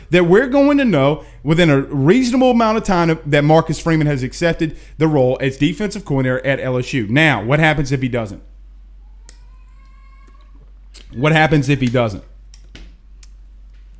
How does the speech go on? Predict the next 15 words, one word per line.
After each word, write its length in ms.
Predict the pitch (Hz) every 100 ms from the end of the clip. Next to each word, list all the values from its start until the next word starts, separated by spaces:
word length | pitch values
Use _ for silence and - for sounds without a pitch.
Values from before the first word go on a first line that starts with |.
| -
<laughs> 100 | - - - - - - -
I 100 | 147
really 260 | 151 165 160
don't 180 | 160 165
know 160 | 156
at 100 | 151
this 140 | 123 -
point. 380 | 123 101 82 - - - - - -
Derek 280 | 113 156 165
Mason, 500 | 156 160 160 170 156 - -
Auburn. 460 | 135 139 117 82 - - - - - - -
Uh, 540 | 120 131 131 131 131
Barry 320 | 117 160 170 165
Odom 500 | 165 165 170 - -
staying, 720 | - 156 156 156 151 151